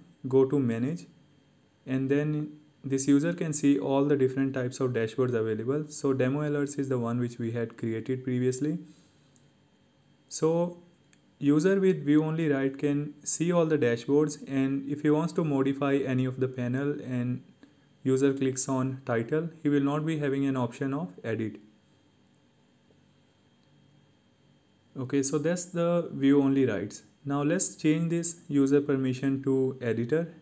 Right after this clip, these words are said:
and let's see what is the difference which happens. So now I'm going to change the role to editor and now I'm going to save this.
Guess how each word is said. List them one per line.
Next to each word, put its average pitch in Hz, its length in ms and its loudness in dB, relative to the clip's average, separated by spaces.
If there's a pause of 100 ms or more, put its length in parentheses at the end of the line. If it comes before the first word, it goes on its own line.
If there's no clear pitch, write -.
(160)
and 135 160 -2
let's 143 220 0
see 151 80 2
what 131 180 2
is 131 100 0
the 131 80 0
difference 117 600 -4 (680)
which 123 300 -4
happens. 107 460 -8 (480)
So - 160 -4
now 143 180 0
I'm 185 160 0
going 165 220 -2
to 165 120 -2
change 147 320 0
the 151 120 4
role 135 200 4
to 135 380 -2 (2000)
editor 123 480 -4 (320)
and 123 260 -4
now 127 120 0
I'm 131 160 -2
going 131 220 -2
to 170 120 -6
save 107 300 -2
this. 101 220 -6